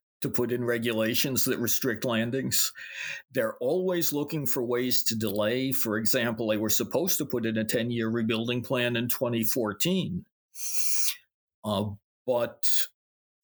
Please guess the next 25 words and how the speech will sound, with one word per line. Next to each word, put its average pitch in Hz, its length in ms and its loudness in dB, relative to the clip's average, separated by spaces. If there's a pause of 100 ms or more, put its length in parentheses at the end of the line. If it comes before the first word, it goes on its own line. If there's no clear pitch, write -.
they 135 220 2
decided 139 680 2
that, 147 160 0
well, 208 320 2
if 165 160 -2
we 151 140 0
get 147 240 0
fishing 160 280 0
mortality 127 600 2
back 117 300 2
to 131 100 -2
target, 113 560 0 (680)
the 139 80 0
stock 139 420 0
will 135 160 -2
rebuild 120 720 0
eventually, 110 800 2
and 107 140 2
we 104 100 2
don't 101 220 0
need 104 160 2
a 95 80 0
ten-year 98 360 2
rebuilding 95 600 -2
plan. - 180 -2